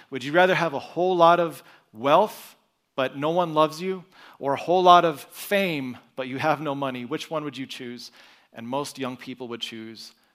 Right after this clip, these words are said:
the fame. They would rather have the platform and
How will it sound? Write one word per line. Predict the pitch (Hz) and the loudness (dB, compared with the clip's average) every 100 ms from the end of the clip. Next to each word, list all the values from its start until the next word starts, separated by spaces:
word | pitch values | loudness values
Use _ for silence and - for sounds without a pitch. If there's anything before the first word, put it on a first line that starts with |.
| _ | _
the | 107 | -18
fame. | - 120 117 104 - - - | -10 -8 -10 -14 -20 -20 -12
They | 113 | -12
would | 110 | -2
rather | 143 165 175 | 4 4 4
have | - 151 151 127 | -2 0 0 0
the | 135 | -6
platform | - 143 131 - 139 135 135 135 _ _ _ _ _ | -4 -2 -2 -4 -8 -6 -6 -10 _ _ _ _ _
and | 123 123 123 | -10 -8 -10